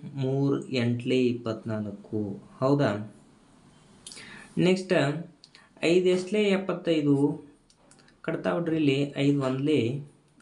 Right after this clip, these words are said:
ಐದು ಒಂದ್ಲೆ ಐದು, ಎರಡು ಉಳಿತು, ಐದು ಒಂದ್ಲೆ ಐದು, ಎರಡು ಉಳಿತು, ಐದು ಆಯ್ತು, ಇಪ್ಪತ್ತೈದು ಆಯ್ತು, ಐದು ಐದ್ಲೆ ಇಪ್ಪತ್ತ ಐದು. So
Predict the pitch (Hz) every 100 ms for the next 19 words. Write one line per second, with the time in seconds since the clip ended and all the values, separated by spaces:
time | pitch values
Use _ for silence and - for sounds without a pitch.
0 | - 135 139 131 131 147 - 135 135 139
1 | 147 185 - 131 120 131 127 127 127 156
2 | 170 - - - - _ _ _ - -
3 | - - - - - - - - - 135
4 | 143 135 139 156 196 196 - - - _
5 | _ 143 143 147 147 127 131 135 131 127
6 | 156 170 - 135 135 135 123 127 143 139
7 | 139 143 135 127 123 110 101 147 160 -
8 | 131 127 123 117 123 147 123 113 - -
9 | - - - 123 - 117 139 156 160 -
10 | - _ - 113 101 101 98 - - -
11 | - - 139 165 120 110 110